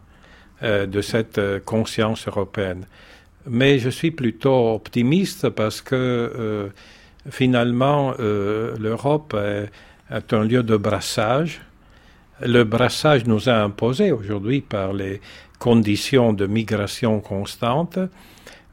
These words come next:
On ne pourra pas s'opposer, comme, euh, un ministre l'a dit d'une manière tout à fait juste, on ne peut pas mettre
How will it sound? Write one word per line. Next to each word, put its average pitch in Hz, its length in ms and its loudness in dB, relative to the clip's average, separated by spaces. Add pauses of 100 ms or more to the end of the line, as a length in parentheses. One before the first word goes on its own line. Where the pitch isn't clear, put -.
(100)
On 139 120 4
ne 139 40 6
pourra 117 320 4
pas 107 560 2
s'opposer, 117 640 0
comme, 113 280 -2
euh, 98 180 -2 (480)
un 120 120 4
ministre 117 720 2
l'a 101 180 0
dit 104 440 0 (240)
d'une 107 160 -4
manière 107 400 0
tout 120 200 -2
à 101 80 -2
fait 110 160 -4
juste, 147 260 -4
on 120 80 2
ne 95 60 -6
peut 107 120 -2
pas 120 200 -2
mettre 113 480 -4